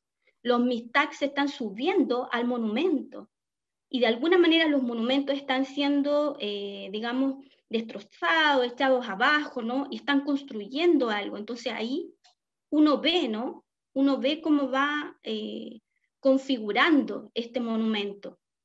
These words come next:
La introducción a la estética del vivac, ¿no?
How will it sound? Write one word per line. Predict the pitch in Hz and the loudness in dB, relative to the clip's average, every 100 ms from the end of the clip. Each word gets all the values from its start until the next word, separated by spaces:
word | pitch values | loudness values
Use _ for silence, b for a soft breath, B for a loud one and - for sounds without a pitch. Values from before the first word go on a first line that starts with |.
| _ _ _ _ _ | _ _ _ _ _
La | 220 | -4
introducción | 220 220 214 220 247 | -2 -2 -2 -4 -6
a | 226 | -6
la | 214 | -6
estética | 220 214 214 220 208 208 202 - _ _ _ | -8 -8 -8 -10 -10 -10 -14 -20 _ _ _
del | 214 202 | -6 -6
vivac, | 208 202 262 302 311 _ _ _ _ _ _ _ _ _ _ _ _ _ _ _ | -6 -2 0 0 -6 _ _ _ _ _ _ _ _ _ _ _ _ _ _ _
¿no? | - 214 254 311 | -12 -10 -10 -14